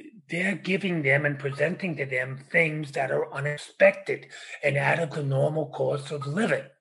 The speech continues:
Uh, and so I'm just kind of gifted that I can see things and connect the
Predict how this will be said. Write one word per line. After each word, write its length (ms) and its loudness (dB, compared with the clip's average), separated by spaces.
Uh, 340 0
and 300 -2
so 640 2
I'm 240 0
just 340 -2
kind 340 -4
of 200 -4
gifted 500 -4
that 300 0
I 200 2
can 240 -4
see 380 -2
things 520 -4
and 160 -4
connect 480 -4
the 100 -4